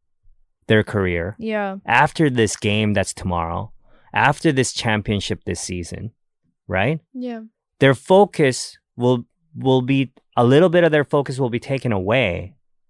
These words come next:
Speaker 1: from what they need to do now. Now they want, they, I'm, I guarantee you, a lot of these owners want their athletes to simply think about today and not even tomorrow.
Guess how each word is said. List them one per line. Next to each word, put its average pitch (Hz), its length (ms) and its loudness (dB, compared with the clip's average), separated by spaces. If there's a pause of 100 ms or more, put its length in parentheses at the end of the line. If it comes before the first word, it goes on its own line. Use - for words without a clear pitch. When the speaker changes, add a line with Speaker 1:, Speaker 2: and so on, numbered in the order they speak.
(560)
Speaker 1:
from 117 500 2
what 113 160 0
they 131 100 2
need 117 180 0
to 110 100 -8
do 107 160 -2
now. 98 320 -2 (100)
Now 110 380 2 (100)
they 131 140 6
want, 120 480 4 (840)
they, 131 140 -2 (180)
I'm, 123 280 0
I 135 100 0
guarantee 165 520 0
you, 135 180 0
a 107 160 -2
lot 113 240 0
of 101 100 -6
these 107 240 -8
owners 104 400 -6 (320)
want 113 500 2
their 131 160 0
athletes 107 720 -4 (380)
to 110 440 -4 (640)
simply 185 840 0 (240)
think 135 240 -2
about 123 320 0
today 113 580 -4 (360)
and 101 340 -4
not 107 300 0
even 107 220 -4
tomorrow. - 480 -10